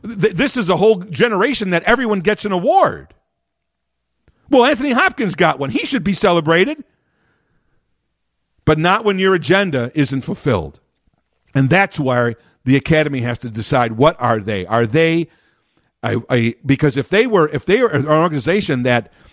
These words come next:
that celebrates acting and celebrates films, then they should have celebrated Anthony Hopkins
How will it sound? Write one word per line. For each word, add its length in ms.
that 260
celebrates 680
acting 580
and 160
celebrates 460
films, 400
then 180
they 100
should 240
have 220
celebrated 540
Anthony 280
Hopkins 520